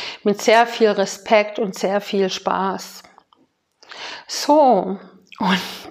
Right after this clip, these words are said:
und dann von heut auf morgen gab es keinen Kontakt mehr.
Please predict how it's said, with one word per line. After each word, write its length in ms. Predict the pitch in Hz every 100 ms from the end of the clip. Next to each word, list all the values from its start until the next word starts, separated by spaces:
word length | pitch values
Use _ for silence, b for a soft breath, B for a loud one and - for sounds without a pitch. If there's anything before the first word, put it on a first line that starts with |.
| - _ _ _ B B B B B B
und 280 | 214 208 208
dann 460 | 202 190 240 311 349 - _ b b b b
von 400 | - 226 202 -
heut 340 | 240 359 359
auf 240 | 320 277 -
morgen 640 | 208 180 180 202 277 - B B B _ _ _ _ _ _ _ _ _ _ _ _
gab 360 | - 185 196 -
es 540 | 247 254 - - - - -
keinen 840 | - 190 190 202 220 226 247 -
Kontakt 640 | - 220 - 202 - -
mehr. 320 | 190 180 196